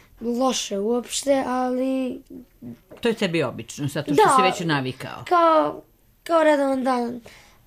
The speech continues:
Speaker 1: kao svaki dan dok pišem zajedno, samo imam mikrofon ispred sebe i odgovaram na pitanje.
Speaker 2: Odlično, a te i ti, Vanja?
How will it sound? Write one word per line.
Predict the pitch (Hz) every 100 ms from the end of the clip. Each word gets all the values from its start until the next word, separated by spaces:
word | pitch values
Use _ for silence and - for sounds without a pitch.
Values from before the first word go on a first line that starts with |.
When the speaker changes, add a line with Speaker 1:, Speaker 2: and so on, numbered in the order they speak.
| _ - - -
Speaker 1:
kao | - 294
svaki | 285 294 302 277
dan | 254 269 240
dok | 226
pišem | 269 226 233
zajedno, | 240 226 214
samo | 233
imam | 226 226
mikrofon | 240 240 - 214 - 202
ispred | 190 220 214
sebe | 220 214
i |
odgovaram | 202 202 202 135 156
na | 214
pitanje. | 214 220 202 196 185 143 127
Speaker 2:
Odlično, | 147 135 120 - 139 143
a | 143
te | - 165
i | 214
ti, | 226 233 240
Vanja? | 202 202